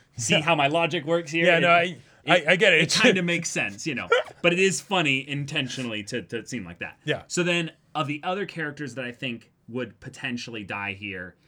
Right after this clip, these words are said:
Speaker 1: it's people in the crowd. Just people in the crowd.
Speaker 2: Okay.
Speaker 1: At least one, one named character of importance
Speaker 2: Right, not,
Speaker 1: probably gonna
Speaker 2: not,
Speaker 1: die.
Speaker 2: not head squish man, yeah.
Speaker 1: No, no, no, no. Like,
Speaker 2: Yeah.
Speaker 1: like, one of the wits, one of the warriors.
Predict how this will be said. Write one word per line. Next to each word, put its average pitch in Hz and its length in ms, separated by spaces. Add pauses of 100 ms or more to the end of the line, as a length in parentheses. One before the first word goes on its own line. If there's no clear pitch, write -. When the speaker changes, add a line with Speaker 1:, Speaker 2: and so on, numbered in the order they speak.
(220)
Speaker 1:
it's 117 260
people 156 380
in 123 80
the 104 80
crowd. - 460 (320)
Just 101 180 (280)
people 165 340
in 143 60
the 135 60
crowd. 117 240
Speaker 2:
Okay. 87 180 (220)
Speaker 1:
At 135 220
least 156 320 (140)
one, 131 680 (360)
one 127 640
named 110 520
character 101 340
of 87 80
importance 90 360
Speaker 2:
Right, 120 180
not, 135 160
Speaker 1:
probably - 80
gonna 135 120
Speaker 2:
not, 143 120
Speaker 1:
die. 139 140
Speaker 2:
not 143 240
head 151 220
squish - 360
man, 85 320
yeah. 104 180 (100)
Speaker 1:
No, 139 200
no, 131 100
no, 120 100
no. 101 220 (140)
Like, 123 240
Speaker 2:
Yeah. - 40 (760)
Speaker 1:
like, 101 240
one 135 260
of 170 80
the 170 100
wits, - 640 (840)
one 110 180
of 120 60
the 123 80 (120)
warriors. 107 600